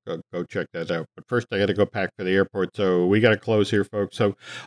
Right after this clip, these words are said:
if you could do Aaron and I a favor, if you could head over to Apple Podcasts and rate and recommend, uh, Marvelous Disney, that would be very helpful. Gets us extra ears and eyeballs. Uh, likewise, if you really, really like what you heard here, if you wanna head over to Bandcamp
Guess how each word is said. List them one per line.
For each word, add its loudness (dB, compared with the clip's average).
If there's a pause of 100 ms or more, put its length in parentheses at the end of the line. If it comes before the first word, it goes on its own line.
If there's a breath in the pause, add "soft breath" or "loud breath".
(160)
if 2
you 6
could 0
do 4
Aaron 4
and 2
I 4
a 8
favor, 6
if 0
you -4
could 4
head 4
over 6
to 0
Apple 2
Podcasts 2
and 0
rate 2
and -4
recommend, 0 (420)
uh, 4
Marvelous 2
Disney, -2
that 2
would 2
be 6
very 2
helpful. -2
Gets -2
us -8
extra -6
ears 0
and -2
eyeballs. 4 (460 loud breath)
Uh, 8
likewise, 4
if 0
you 6
really, 4
really 4
like 4
what 0
you 4
heard 6
here, 6
if 0
you 4
wanna 4
head 8
over 4
to -2
Bandcamp 0